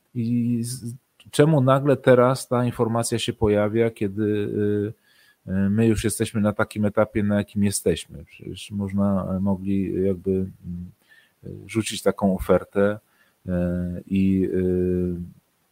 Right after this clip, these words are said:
w-, jakby mieliby, e, by-, my, my mie-, mielibyśmy też jakiś wybór. Oprócz tego, że mielibyśmy z jednej strony możliwość, e, kupienia, e,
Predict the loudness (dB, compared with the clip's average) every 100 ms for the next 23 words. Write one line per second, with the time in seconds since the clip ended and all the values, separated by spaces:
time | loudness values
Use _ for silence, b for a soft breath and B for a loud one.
0 | _ _ -20 _ _ _ -20 -20 _ _
1 | _ -6 -4 0 0 2 2 6 6 6
2 | 6 6 6 4 2 2 -2 -8 -8 2
3 | 4 4 6 8 8 8 8 4 4 6
4 | 8 6 2 0 0 0 -2 -6 -2 0
5 | 2 2 0 -2 -2 0 0 0 B B
6 | B 0 2 4 2 0 0 0 0 -2
7 | -2 -2 0 -2 -4 -4 0 -2 -2 b
8 | b b -2 -2 -2 -2 2 4 4 2
9 | 0 -2 -2 0 2 2 2 0 -4